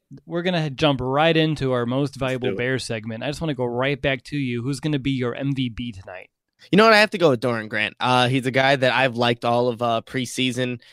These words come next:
Speaker 2: He's made some plays early on, and then you see this thirty-three yard interception. He also had a pass, a pass deflection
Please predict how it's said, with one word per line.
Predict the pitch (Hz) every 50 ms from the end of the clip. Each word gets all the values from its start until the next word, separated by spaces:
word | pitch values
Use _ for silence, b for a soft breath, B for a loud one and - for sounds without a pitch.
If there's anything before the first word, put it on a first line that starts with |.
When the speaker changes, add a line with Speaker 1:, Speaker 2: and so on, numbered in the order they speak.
| b
Speaker 2:
He's | - 123 113
made | 117 123 127 127 -
some | - 127 117
plays | - 123 123 123 120 113
early | 123 127 127 123 123 123
on, | 123 123 123 123 123
and | 123 123 120
then | 123 123 127 127 127
you | 123
see | 120 - - 135
this | 120 127 -
thirty-three | - - 131 127 120 - 131 131 127
yard | 123 123 120
interception. | 120 120 120 117 - 123 123 - - 123
He | 123
also | 123 120 - 135
had | 127 123
a | 120
pass, | - - 131 123 120 120 - - -
a | 113
pass | - - - 131 131 123 -
deflection | - 120 - 135 127 120 - - 127 123 113